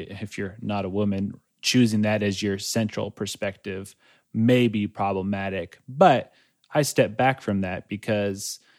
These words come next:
um, if we put any, um, rule on storytelling of, "You may only write about things that you have physically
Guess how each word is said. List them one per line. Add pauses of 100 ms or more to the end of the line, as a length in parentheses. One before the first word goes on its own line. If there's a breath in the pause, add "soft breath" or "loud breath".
(160)
um,
if
we
put
any,
um,
rule
on
storytelling
of,
"You
may
only
write
about
things
that
you
have
physically